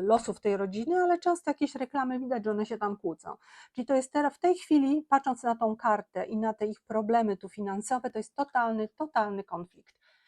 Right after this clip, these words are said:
Sprawdźmy teraz vocal point. O, o czym się mówi? No, one pracują na swoje pieniądze. One pracują, tam się, em,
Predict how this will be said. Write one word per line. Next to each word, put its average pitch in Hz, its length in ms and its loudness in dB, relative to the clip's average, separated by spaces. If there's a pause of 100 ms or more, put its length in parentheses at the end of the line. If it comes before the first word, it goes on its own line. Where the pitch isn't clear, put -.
(120)
Sprawdźmy 220 480 -4
teraz 185 260 -6
vocal 202 260 -2
point. 320 500 2
O, 185 160 -6 (1200)
o 214 100 -2
czym 214 280 -2
się 208 340 -4
mówi? 180 640 -6 (240)
No, 294 120 -2
one 330 200 2
pracują 233 480 -2
na 175 140 -8
swoje 165 360 -8
pieniądze. 160 560 -8
One 247 220 2
pracują, 220 800 -2
tam 180 160 -6
się, 170 400 -4 (500)
em, 165 1400 -6